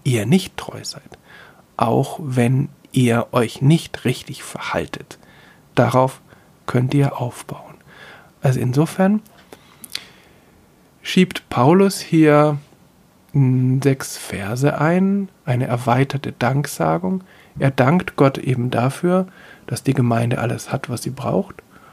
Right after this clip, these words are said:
und er stellt an den, an das Ende diese feste Zusage, Gott ist treu. Und das ist etwas, auf das können wir eigentlich als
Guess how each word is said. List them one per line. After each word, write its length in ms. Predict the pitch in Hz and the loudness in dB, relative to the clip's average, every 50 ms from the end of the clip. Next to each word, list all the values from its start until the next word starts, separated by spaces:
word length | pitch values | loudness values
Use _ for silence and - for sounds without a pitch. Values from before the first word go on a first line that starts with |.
| - - _ _ | -20 -20 _ _
und 140 | - 135 - | -4 -4 -2
er 120 | - 127 | -2 -4
stellt 500 | - - - 123 123 135 160 160 - - | -6 -4 -2 2 4 4 4 2 0 -4
an 160 | - 135 127 | -6 -4 -4
den, 240 | 131 123 120 120 - - _ _ _ _ _ | -4 -4 -6 -8 -10 -12 _ _ _ _ _
an 140 | - 120 117 | -8 -6 -6
das 220 | 104 110 - - - - | -6 -6 -8 -10 -4 0
Ende 500 | 143 151 180 190 175 139 123 139 147 143 - - - - - - _ _ | 2 4 6 4 4 4 2 0 -2 -4 -8 -16 -20 -20 -20 -20 _ _
diese 240 | - 123 113 - - | -8 -8 -6 -6 -10
feste 640 | - - - - 151 151 147 147 - - 147 143 147 | -10 -10 0 2 4 4 4 0 -2 -4 -4 -4 -4
Zusage, 640 | - - 139 131 123 131 127 120 123 - 139 131 - | -4 -2 0 0 0 -2 -4 -6 -4 -4 -6 -6 -4
Gott 300 | - 123 110 - - - _ _ _ _ - | -4 -4 -4 -6 -10 -16 _ _ _ _ -8
ist 300 | - - - - - - _ - | -8 -6 -6 -6 -10 -12 _ -18
treu. 340 | - - - 87 90 87 - - - - _ _ _ _ - _ _ _ _ _ _ _ _ - _ _ _ _ | -16 -14 -12 -12 -12 -12 -14 -16 -20 -20 _ _ _ _ -20 _ _ _ _ _ _ _ _ -20 _ _ _ _
Und 180 | - 131 123 - | -6 -4 0 2
das 220 | 127 156 170 - | 2 2 2 0
ist 260 | - 180 175 143 - - | 0 0 0 0 -2 -2
etwas, 380 | - 139 - - 139 131 - | -4 -4 0 0 0 2 2
auf 120 | 131 123 - | 0 -2 0
das 260 | - 139 - - - | -2 -2 -2 -4 -4
können 260 | - - 131 131 123 | -2 0 0 2 0
wir 100 | 131 - | 0 0
eigentlich 380 | 127 127 127 139 131 - - _ _ - - - - - - - - - _ _ _ _ _ _ | 0 0 0 0 -2 -4 -6 _ _ -20 -20 -20 -20 -20 -20 -20 -20 -20 _ _ _ _ _ _
als 280 | - 135 123 - - | 2 2 2 0 -4